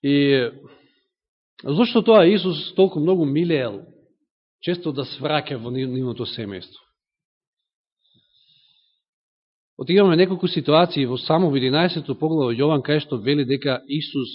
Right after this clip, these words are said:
ги љубеше. Исус го љубеше Лазара. Слично како и самиот писател на Евангелието, Јован, кој што беше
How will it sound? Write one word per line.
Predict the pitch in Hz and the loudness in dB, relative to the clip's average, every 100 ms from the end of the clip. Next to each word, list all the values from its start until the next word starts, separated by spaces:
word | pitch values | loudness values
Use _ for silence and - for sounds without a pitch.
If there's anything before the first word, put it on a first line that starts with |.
| - | -18
ги | 117 123 117 | -12 -10 -2
љубеше. | 147 127 101 - - _ _ _ _ _ _ _ | 0 0 -4 -8 -16 _ _ _ _ _ _ _
Исус | 135 - 135 120 | -12 -8 -10 -8
го | 127 123 | -6 -6
љубеше | 127 131 120 - 104 | -6 -6 -8 -10 -12
Лазара. | 110 113 95 92 90 - _ - _ _ _ _ _ _ _ _ _ _ - | -8 -8 -10 -16 -18 -20 _ -20 _ _ _ _ _ _ _ _ _ _ -12
Слично | 151 160 180 | -8 -2 -2
како | 165 - 185 180 - - _ _ _ _ 127 | -2 -2 -2 -2 -14 -20 _ _ _ _ -2
и | 151 185 - - - - | 0 0 -2 -18 -14 -4
самиот | 156 165 135 - | 0 0 0 -4
писател | 180 170 123 127 | -2 -2 -2 -6
на | 117 | -6
Евангелието, | 113 117 110 110 110 101 95 165 180 _ _ _ - | -8 -8 -8 -6 -6 -8 -10 -12 -14 _ _ _ -10
Јован, | 117 135 127 170 175 | -4 0 0 0 0
кој | 147 | -4
што | - 143 | -2 -4
беше | 120 123 175 | -2 -2 -2